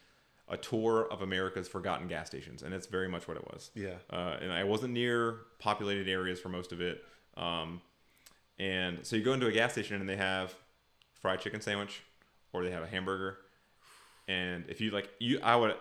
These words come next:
Speaker 1: it, I think it'd be impossible to do this as a celiac. Like, you just, how would you get
Speaker 2: <laughs>
Speaker 1: calories? There's just, like, white bread, buns, and hamburgers everywhere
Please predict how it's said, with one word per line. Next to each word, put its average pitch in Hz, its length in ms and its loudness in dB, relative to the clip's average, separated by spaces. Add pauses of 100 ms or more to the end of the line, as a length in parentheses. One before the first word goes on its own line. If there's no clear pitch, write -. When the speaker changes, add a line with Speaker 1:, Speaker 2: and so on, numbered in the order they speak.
(140)
Speaker 1:
it, 110 320 0
I 113 80 4
think - 80 -6
it'd 104 160 0
be 87 60 -2
impossible 90 440 -2
to 82 80 -4
do 82 80 -6
this 82 160 -8
as 80 80 -12
a - 20 -10
celiac. 80 460 -6 (160)
Like, 87 180 -6
you 87 80 -4
just, 95 260 -6
how 92 140 0
would 92 160 2
you 90 60 -4
get 87 160 0
Speaker 2:
<laughs> - 20 -8
Speaker 1:
calories? 87 560 -2 (280)
There's 117 120 4
just, 143 140 4
like, 135 180 4 (200)
white 113 320 4
bread, 113 440 6
buns, 101 520 0 (100)
and 95 480 0 (440)
hamburgers 104 600 0
everywhere 104 460 2